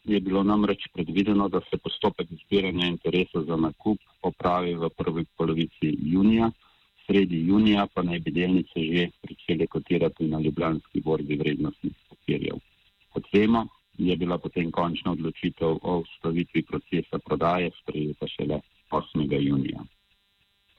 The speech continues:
Že bežen pogled na cene, ki jih na tujih borzah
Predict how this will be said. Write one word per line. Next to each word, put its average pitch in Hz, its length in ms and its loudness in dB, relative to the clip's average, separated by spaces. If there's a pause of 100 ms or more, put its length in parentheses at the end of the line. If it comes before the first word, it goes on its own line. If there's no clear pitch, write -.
(760)
Že 95 120 4
bežen 139 320 4
pogled 110 400 -2
na 104 120 2 (120)
cene, 101 320 0 (240)
ki 85 140 -8
jih - 100 -10
na 92 100 0 (140)
tujih 127 220 0 (100)
borzah 76 400 -4